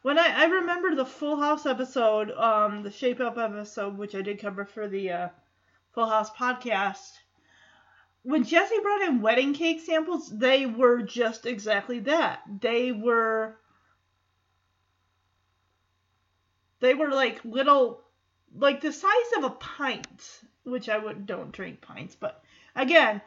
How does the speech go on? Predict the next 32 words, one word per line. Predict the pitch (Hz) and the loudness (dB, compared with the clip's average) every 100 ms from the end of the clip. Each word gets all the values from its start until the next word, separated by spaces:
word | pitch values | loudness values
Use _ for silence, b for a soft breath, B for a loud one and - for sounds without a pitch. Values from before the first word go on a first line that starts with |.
| b b b b _ - - - | b b b b _ -20 -20 -10
er, | 226 285 262 247 - | 2 8 8 8 4
no, | 269 392 285 208 | 2 6 6 6
I'm | 339 | 0
sorry, | 330 339 254 | 2 2 4
not | 330 - | 2 0
<laughs> | |
the | 240 | -6
size | 202 143 294 247 | -8 -4 -4 -2
of | 247 | -4
a | |
pint, | 247 269 254 349 403 277 | -2 0 -2 -4 -12 -6
the | |
size | 311 359 403 | 2 4 4
of | 403 | 2
a | 330 | -2
shot | - 269 - - | 0 0 0 0
glass. | 233 - - - - - _ b b b b b b b b _ _ | -2 0 -4 -8 -20 -20 _ b b b b b b b b _ _
They | - 269 359 | -4 2 4
were | 370 370 381 | 4 2 2
not | 370 349 269 | 4 4 4
big. | 226 339 392 247 208 208 - _ _ _ | 0 0 0 -2 -4 -14 -20 _ _ _
And | 269 277 | 0 4
there's, | 302 320 330 | 4 4 2
like, | 311 294 226 247 | 2 2 2 -2
there | 277 320 | -2 0
was, | 320 | 0
like, | 320 262 | 0 0
probably | 262 311 294 277 262 - - - | 0 -2 0 -2 -4 -6 -14 -18
twelve | - - 247 247 277 285 233 190 | -18 -6 0 4 4 2 -8 -8
different | 254 240 285 262 - _ | -6 -4 -4 -4 -6 _
flavors | _ - 233 254 269 247 | _ -10 -6 -4 -4 -6
of | 202 | -10